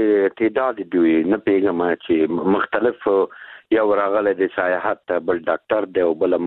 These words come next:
معلوم نه ده، بل هوټل مثلاً لري که چی شي لري که نه. او بل یا دغه راتګ د خارجیانو هی-، بل هیواد ته هغه یو پروسیجر،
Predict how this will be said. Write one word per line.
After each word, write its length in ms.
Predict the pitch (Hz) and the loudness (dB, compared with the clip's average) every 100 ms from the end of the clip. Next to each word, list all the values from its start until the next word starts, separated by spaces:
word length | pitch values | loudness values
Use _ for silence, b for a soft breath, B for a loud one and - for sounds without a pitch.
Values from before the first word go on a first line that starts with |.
| 80 | -2
معلوم 280 | 82 87 87 92 | 0 0 0 0
نه 40 | 98 | 0
ده، 160 | 85 82 | -2 0
بل 120 | 82 | 2
هوټل 360 | 80 78 104 107 95 87 87 | 2 0 0 0 0 0 -2
مثلاً 340 | 78 92 90 85 | -2 -2 0 0
لري 140 | 82 | 0
که 140 | - 78 - | -2 -4 -4
چی 120 | 131 117 | -4 0
شي 60 | |
لري 220 | 107 98 98 | 0 0 0
که 80 | 127 | -2
نه. 60 | 160 B B B B B 123 | -4 B B B B B -2
او 100 | 123 | 0
بل 260 | 214 269 120 | 0 0 2
یا 100 | 147 | 0
دغه 300 | 120 87 90 85 | 0 -2 0 0
راتګ 420 | 82 85 - 214 190 | -2 -4 -6 -6 -2
د 100 | 127 - | -2 0
خارجیانو 600 | 78 - - 147 175 147 95 | -2 -2 0 0 2 0 2
هی-، 120 | 87 76 | 0 2
بل 200 | 85 80 80 76 | -2 0 0 2
هیواد 340 | 78 110 165 - | 2 0 -2 -2
ته 160 | 139 135 B B B - | -2 -2 B B B -6
هغه 200 | 85 151 | -2 0
یو 80 | 175 | 0
پروسیجر، 680 | - 82 76 - 76 147 | -2 -4 -4 -4 -4 -2